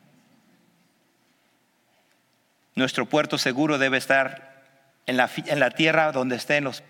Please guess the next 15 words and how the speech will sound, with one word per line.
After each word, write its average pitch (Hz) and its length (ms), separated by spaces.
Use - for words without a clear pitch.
pies 139 380
de 123 100
Jesús. 110 720
Ahí 147 260
es 165 100
donde 127 200
debemos 127 320
de 120 60
buscar 113 400
la 107 100
firmeza. 110 600
Mi 135 240
ancla 147 420
es 120 80
Jesucristo. 135 720